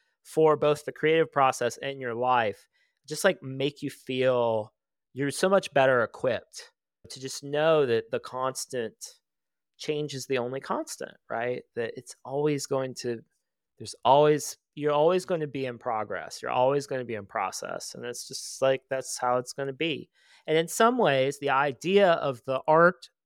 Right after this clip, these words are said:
artifact as a finished object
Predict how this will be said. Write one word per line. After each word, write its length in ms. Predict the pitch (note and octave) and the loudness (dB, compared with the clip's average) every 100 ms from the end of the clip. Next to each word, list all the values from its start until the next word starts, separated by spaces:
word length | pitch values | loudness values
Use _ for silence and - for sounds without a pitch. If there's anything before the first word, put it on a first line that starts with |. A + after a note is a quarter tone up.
| _ _ | _ _
artifact 680 | D#3+ E3 - - G2 G2+ - _ _ _ _ _ - | 6 6 2 -6 -16 -18 -20 _ _ _ _ _ -2
as 140 | C3+ | -2
a 40 | A#2+ _ | -2 _
finished 360 | D#3 D3+ D3 - C3+ | 2 2 -4 -4 4
object 800 | C#3+ C#3 G#2+ A#2 G2+ - - | 4 4 -2 -6 -6 -10 -20